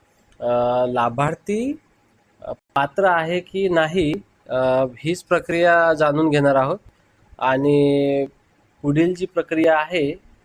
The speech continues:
की यानंतर कशा पद्धतीनं तुम्हाला ईकेवायसी प्रक्रिया आणि फेस कॅप्चर करून लाभार्थी यांची उर्वरित माहिती भरून, अ, रजिस्ट्रेशन प्रक्रिया पूर्ण करून घ्यायची आहे, ते आपण पुढच्या भागमध्ये बघूया. कारण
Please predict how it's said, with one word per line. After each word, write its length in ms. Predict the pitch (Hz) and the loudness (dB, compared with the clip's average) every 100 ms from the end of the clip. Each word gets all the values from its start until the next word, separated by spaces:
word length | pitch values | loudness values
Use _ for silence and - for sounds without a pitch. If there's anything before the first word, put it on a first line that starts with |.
| _ | _
की 160 | - 135 | -6 0
यानंतर 640 | 143 175 - 190 180 190 | 0 0 -2 -2 -2 -2
कशा 260 | 185 175 185 | -2 -4 -6
पद्धतीनं 440 | 175 175 180 180 180 | -8 -6 -4 -4 -6
तुम्हाला 320 | 175 170 165 196 247 - | -2 0 0 -2 -6 -6
ईकेवायसी 520 | 147 151 165 165 165 | -6 -2 0 0 -2
प्रक्रिया 440 | 170 170 170 175 | -6 -6 -4 0
आणि 220 | 165 165 165 | 0 0 -4
फेस 200 | 156 151 | -10 -6
कॅप्चर 320 | 160 151 - | -4 -4 -4
करून 300 | 151 156 196 294 _ _ _ _ | -6 -6 -6 -10 _ _ _ _
लाभार्थी 540 | 123 127 123 139 147 160 | -6 -2 0 0 0 0
यांची 300 | 156 151 165 | -2 -2 -4
उर्वरित 380 | 151 143 151 160 - | -2 0 0 -2 -4
माहिती 320 | 139 135 156 | -4 -4 -4
भरून, 420 | 143 143 175 226 | -2 0 -2 -6
अ, 440 | - 131 131 131 | -6 -4 0 0
रजिस्ट्रेशन 500 | 127 131 147 160 156 | 0 -2 -4 -10 -10
प्रक्रिया 320 | 160 156 156 160 | -8 -8 -6 -6
पूर्ण 240 | 160 151 | -6 -8
करून 260 | 151 151 143 | -8 -6 -6
घ्यायची 400 | 120 - - 202 | -6 -10 -10 -10
आहे, 80 | 285 _ _ - | -10 _ _ -4
ते 40 | 139 | -2
आपण 240 | 135 202 - | -2 -4 -6
पुढच्या 300 | 151 143 170 | -6 -4 -2
भागमध्ये 400 | 151 123 117 123 | 0 -2 -4 -8
बघूया. 260 | 185 143 110 | -4 -2 -4
कारण 320 | 123 127 196 | -4 -2 -2